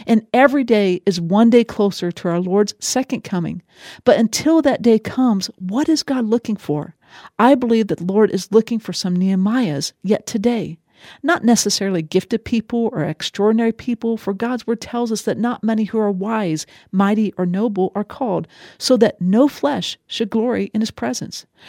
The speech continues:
Rather, God is looking for humble, dependent, and willing servants who are called by God, whom God can use to prepare his people for his coming, so they would see the need for their Redeemer. When I started writing my Nehemiah project, I came up with a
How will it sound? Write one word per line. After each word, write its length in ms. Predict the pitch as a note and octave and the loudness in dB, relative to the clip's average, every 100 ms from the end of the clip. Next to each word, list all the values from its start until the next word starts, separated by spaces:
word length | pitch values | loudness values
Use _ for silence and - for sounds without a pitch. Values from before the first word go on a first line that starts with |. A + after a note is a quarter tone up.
| - - | -8 2
Rather, 220 | B3+ B3+ | 6 6
God 280 | G#3 B3+ C#4 | 4 2 2
is 140 | B3+ | 0
looking 260 | A#3 - A#3 | -4 -4 -4
for 140 | - | -4
humble, 640 | G#3+ - G#3+ G#3+ E3+ C#3 - | -8 -4 0 2 0 -4 -4
dependent, 520 | - - - A3+ A3 - | -4 -4 -2 -2 0 0
and 160 | A3 G3+ | -2 -2
willing 300 | B3 D4 C#4 | 0 0 -2
servants 420 | - F#3+ F#3 - | -4 -4 -4 -4
who 100 | F#3 | -4
are 80 | F#3 | -4
called 400 | - - C4 B3+ | -6 -2 -2 0
by 160 | B3+ | -2
God, 320 | G3 F#3 F3 - - - | -2 -2 -2 -4 -14 -6
whom 200 | - B3+ | 2 4
God 400 | G#3 G#3+ A#3+ C#4+ | 6 4 4 2
can 160 | - C#4 | 0 0
use 240 | A3+ A3 | 2 0
to 120 | - F#3+ | -2 -6
prepare 420 | F#3+ - C4 C#4 | -6 -2 0 0
his 160 | C#4+ | 0
people 300 | - C4 A#3+ | -2 -4 -4
for 180 | A3+ G#3+ | -6 -6
his 240 | G3+ C4+ - | -4 -4 -4
coming, 540 | - D#4 C4 E3+ E3+ - - - | -6 -4 -2 -2 -4 -8 -20 -8
so 120 | - | -4
they 220 | F#3 A#3 | 0 2
would 140 | A#3+ - | 0 -2
see 480 | - - D4 F#3+ D#3 | -2 0 0 0 -2
the 160 | F3 | -4
need 360 | F3+ D#3 D3+ - | -4 -4 -6 -10
for 160 | _ E3+ | _ -4
their 160 | E3+ D#3+ | -2 -2
Redeemer. 540 | F3+ E3+ E3+ D3+ D3 E3 _ _ _ - - - | -2 -4 -4 -6 -10 -14 _ _ _ -20 -20 0
When 100 | C#4 | 2
I 40 | |
started 440 | C4+ - D4 C#4 F#3 | 4 2 2 2 2
writing 260 | F3+ F3 | 0 0
my 100 | E3 | -2
Nehemiah 460 | D#3+ F#3 E3+ D#3+ D#3+ | 0 0 0 -2 -4
project, 580 | - - E3+ E3 E3+ - | -4 -2 0 0 -6 -6
I 120 | F#3 A3 | -6 -6
came 360 | - A3 G3+ | -2 0 2
up 160 | G3+ F#3+ | 0 -4
with 140 | F3 | -4
a 140 | F#3 | -2